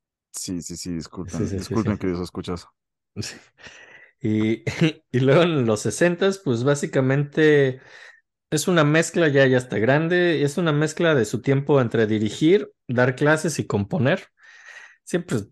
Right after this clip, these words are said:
Speaker 2: muy trabajador, eh, dirige mucho en Europa y en Estados Unidos, que lo llaman así para dirigir,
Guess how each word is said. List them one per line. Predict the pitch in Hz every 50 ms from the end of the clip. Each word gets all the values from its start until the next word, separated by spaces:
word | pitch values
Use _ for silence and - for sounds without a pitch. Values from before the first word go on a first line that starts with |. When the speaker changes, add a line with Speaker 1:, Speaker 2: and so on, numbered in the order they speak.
| _ _
Speaker 2:
muy | - 98 107 101
trabajador, | - - 98 90 85 - - 110 120 135 175 185 185 - -
eh, | 120 117 113 113 107
dirige | 110 120 120 135 143 139 - 170 156 147 139 127 117
mucho | 123 127 143 143 143 - 160 143 127
en | 117
Europa | 107 104 107 120 147 147 143 180 185 180 175 143
y | 104 95
en | 92
Estados | 92 - - 113 107 - -
Unidos, | 101 98 110 131 151 143 -
que | - - -
lo | 90 87
llaman | 87 92 95 98 98 90
así | 85 - - -
para | 104 - - 90 90 90 101 107
dirigir, | 101 95 98 - 107 107 101 95 92 - - 170 170 180 208 -